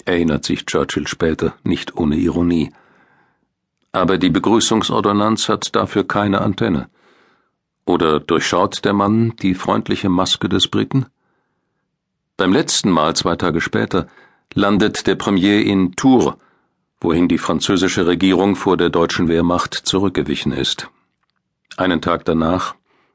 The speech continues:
am vierzehnten Juni neunzehnhundertvierzig, wird Paris besetzt. Bei allem Ringen um den Willen Frankreichs weiterzukämpfen,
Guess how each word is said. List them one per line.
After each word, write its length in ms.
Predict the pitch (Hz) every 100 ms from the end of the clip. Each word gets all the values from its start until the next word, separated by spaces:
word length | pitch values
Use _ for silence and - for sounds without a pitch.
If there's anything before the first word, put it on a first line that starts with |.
| _ _
am 220 | 82 76
vierzehnten 680 | - 95 - - 87 - 87
Juni 500 | 87 98 98 95 90 -
neunzehnhundertvierzig, 1000 | 87 82 87 80 85 - 87 - - - _ _ _ _ _ _
wird 180 | - 80
Paris 400 | - 67 67 71
besetzt. 640 | - 65 - - - - - _ _ _ _ _ _ _ _ _ _ _ _ _ _ _ _ _ _ _ _ _ _ -
Bei 160 | 98
allem 240 | 143 175 156
Ringen 320 | 120 180 147
um 120 | 117
den 220 | 104 95
Willen 260 | 117 151 131
Frankreichs 600 | - 117 120 107 101 95
weiterzukämpfen, 960 | 110 117 87 - - - 104 - 85